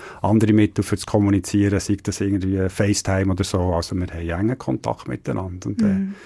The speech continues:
Speaker 1: und, äh, wir haben auch sch-, Freude an seiner, an der Familie von, von seiner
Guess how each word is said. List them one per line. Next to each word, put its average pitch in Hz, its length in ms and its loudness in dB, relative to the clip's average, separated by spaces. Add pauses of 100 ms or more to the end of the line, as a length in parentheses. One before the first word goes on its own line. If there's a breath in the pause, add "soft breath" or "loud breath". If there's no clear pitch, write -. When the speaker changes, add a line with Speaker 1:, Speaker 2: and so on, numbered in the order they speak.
(380 loud breath)
Speaker 1:
und, 98 240 -4
äh, 92 160 0
wir 95 120 2
haben 92 80 0
auch 95 80 0
sch-, - 220 -8
Freude 98 560 2
an 98 120 -2
seiner, 98 360 0
an 98 140 -2
der 98 140 -2
Familie 101 500 2
von, 95 240 -4
von - 180 -8
seiner 95 300 -2